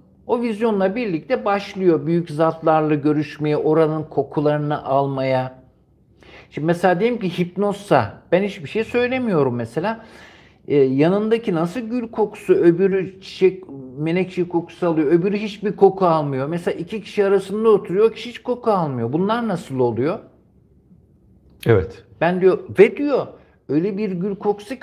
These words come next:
Speaker 1: hocam," diyor, "yani böyle normal bu dünyadaki aldığımız gülün kokusu değil," diyor. "Çok daha keskin, çok farklı bir, net bir koku," diyor.
Speaker 2: G D O'suz gul-,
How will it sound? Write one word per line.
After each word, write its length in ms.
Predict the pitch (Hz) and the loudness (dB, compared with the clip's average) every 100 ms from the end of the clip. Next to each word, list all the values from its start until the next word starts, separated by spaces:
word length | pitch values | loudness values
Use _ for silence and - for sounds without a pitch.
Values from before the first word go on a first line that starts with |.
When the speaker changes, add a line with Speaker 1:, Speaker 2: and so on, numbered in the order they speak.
| 190 | 0
Speaker 1:
hocam," 360 | 170 185 170 | 2 0 0
diyor, 160 | 147 143 | 2 2
"yani 340 | 165 185 180 - - - | 0 -2 -4 -6 -20 4
böyle 320 | 165 202 175 - - 131 147 | 6 6 2 -6 -18 -12 -2
normal 560 | 170 185 196 208 175 | 2 2 0 -2 0
bu 140 | 180 170 | 0 2
dünyadaki 640 | 196 196 190 185 185 196 | 2 2 2 0 4 4
aldığımız 420 | 170 175 180 190 165 | 6 4 4 2 0
gülün 160 | 190 | -2
kokusu 420 | 180 175 - 180 | -2 -6 -6 0
değil," 300 | 165 208 170 | 2 2 0
diyor. 220 | 113 104 98 - - _ | 0 0 -2 -8 -20 _
"Çok 240 | 214 214 - | -4 -4 -2
daha 280 | 160 165 | -2 -2
keskin, 440 | - 156 - - 180 | -2 -4 -4 -4 -2
çok 300 | 185 180 - | 0 -4 -4
farklı 420 | 139 139 180 165 | -8 -4 -4 -2
bir, 200 | 147 110 - _ _ _ _ | -4 -6 -14 _ _ _ _
net 200 | 170 220 - - - _ | 4 4 0 -16 -18 _
bir 120 | 123 117 | -10 -8
koku," 340 | - 107 - 95 | -8 -8 -6 -6
diyor. 160 | 98 87 | -8 -4
Speaker 2:
G 280 | 117 123 120 | 6 6 8
D 100 | 127 | 6
O'suz 400 | 117 113 139 117 | 4 2 -2 -4
gul-, 220 | 151 107 | -4 -4